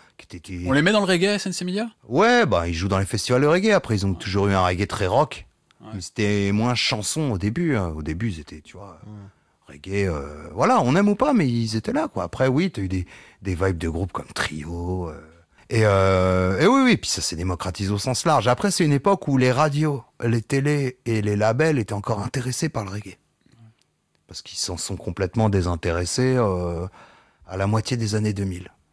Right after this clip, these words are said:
Speaker 1: Il y a eu un truc où d'un coup, les radios, les télés et, euh,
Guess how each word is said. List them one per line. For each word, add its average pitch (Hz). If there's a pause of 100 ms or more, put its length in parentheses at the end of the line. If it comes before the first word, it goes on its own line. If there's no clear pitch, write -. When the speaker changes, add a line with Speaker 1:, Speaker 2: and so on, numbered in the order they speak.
Speaker 1:
Il 110
y 113
a -
eu 123
un 127
truc 180
où 135
d'un 117
coup, -
les 156
radios, 117
les 120
télés 120
et, 110
euh, 87